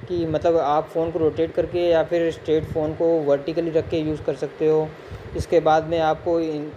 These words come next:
मिल जाएंगे stream on किस में करना है, YouTube पे करना है, Facebook page पे करना है, Twitch आईडी पे करना है या कस्ट-,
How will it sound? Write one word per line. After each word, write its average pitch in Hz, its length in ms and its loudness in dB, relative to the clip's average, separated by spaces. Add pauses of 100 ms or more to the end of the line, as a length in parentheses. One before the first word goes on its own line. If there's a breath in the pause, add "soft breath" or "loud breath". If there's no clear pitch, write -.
मिल 147 220 -2
जाएंगे 160 320 2
stream 156 500 0
on 156 120 -2
किस - 180 -8
में 165 140 -2
करना 151 220 0
है, 143 180 0
YouTube 156 320 0
पे 160 100 6
करना 156 260 0
है, 151 120 0
Facebook 151 380 -2
page 151 260 -2
पे 165 140 -2
करना 151 280 0
है, 151 200 0
Twitch 156 260 -2
आईडी 151 240 2
पे 151 120 -4
करना 147 280 0
है 147 200 0
या 156 120 2
कस्ट-, 160 460 -6